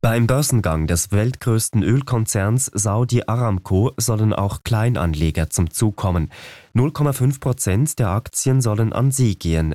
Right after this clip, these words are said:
wie die Nachrichtenagentur Reuters aus dem heute veröffentlichten Börsenprospekt zitiert. Der Wert von Saudi Aramco wird auf umgerechnet bis zu zwei Billionen Franken geschätzt.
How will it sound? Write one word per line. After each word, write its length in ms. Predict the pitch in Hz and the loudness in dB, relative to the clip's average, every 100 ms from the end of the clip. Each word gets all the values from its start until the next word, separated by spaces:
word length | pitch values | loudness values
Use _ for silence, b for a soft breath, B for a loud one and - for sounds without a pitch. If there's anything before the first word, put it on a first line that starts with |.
| - | -4
wie 200 | 90 82 | -2 0
die 120 | 90 | 0
Nachrichtenagentur 880 | 85 101 107 - 98 87 90 92 80 | 0 2 0 -2 -4 0 0 2 0
Reuters 480 | 87 104 - 107 - B B B | 2 0 0 -2 -4 B B B
aus 160 | 101 | -4
dem 140 | - 104 | 0 2
heute 340 | 110 135 143 | 0 -2 -2
veröffentlichten 880 | 135 92 117 - 117 107 - - 101 | 0 -2 0 -2 0 -2 -2 0 0
Börsenprospekt 1040 | 95 101 - 90 95 85 - 76 - - - | 2 0 0 -2 -2 -4 -2 -4 -4 -12 -4
zitiert. 540 | 120 - 76 - - B B B B - | -4 -2 -6 -6 -16 B B B B -6
Der 80 | 90 | -2
Wert 240 | 90 104 | 0 -2
von 240 | - 113 104 | -2 0 0
Saudi 320 | 101 101 104 | 0 0 0
Aramco 540 | 92 101 98 110 120 | 0 -2 -2 0 0
wird 180 | 117 98 | 0 -2
auf 140 | 92 | -6
umgerechnet 760 | - 110 107 101 95 - 92 - | -2 -2 0 0 0 -2 -4 -2
bis 220 | 107 - | -2 -2
zu 180 | - 101 | -2 -4
zwei 440 | - - 92 104 113 | -2 -4 0 0 2
Billionen 480 | 104 101 98 98 | 2 2 2 2
Franken 420 | 92 95 107 - 87 | 0 0 -2 0 -2
geschätzt. 520 | 82 90 78 - | 0 0 -2 -6